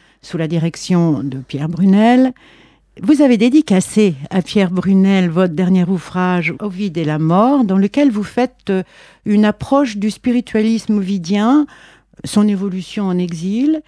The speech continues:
et aussi, et je vais vous citer parce que c'est votre conclusion de l'avant-propos que je trouve très intéressante, parce que vous dites, au-delà d'Ovide, isoler et analyser le motif de la mort dans ses écrits,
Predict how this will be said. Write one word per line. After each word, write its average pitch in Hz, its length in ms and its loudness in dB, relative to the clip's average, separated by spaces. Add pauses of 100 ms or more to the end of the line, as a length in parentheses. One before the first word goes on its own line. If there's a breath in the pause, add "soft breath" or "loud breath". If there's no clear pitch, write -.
(420 soft breath)
et 226 160 0
aussi, 294 360 2
et 262 40 8
je 208 60 2
vais 233 100 4
vous 214 160 -2
citer 269 520 -4
parce 220 280 -6
que 208 300 0
c'est 202 420 -2 (100)
votre 202 400 -2
conclusion 254 600 4
de 214 100 4
l'avant-propos 196 880 0 (680 soft breath)
que 214 340 2
je 190 100 -2
trouve 202 280 -4
très 233 180 4
intéressante, 214 640 4
parce - 240 -6
que 220 100 -2
vous 214 160 0
dites, 240 320 0
au-delà 214 380 2
d'Ovide, 220 540 2 (120)
isoler 233 540 4
et 196 80 4
analyser 226 560 2
le 214 140 4
motif 202 440 -2
de 190 80 2
la 190 160 2
mort 202 300 2
dans 175 140 0
ses 165 260 -8
écrits, 247 400 -6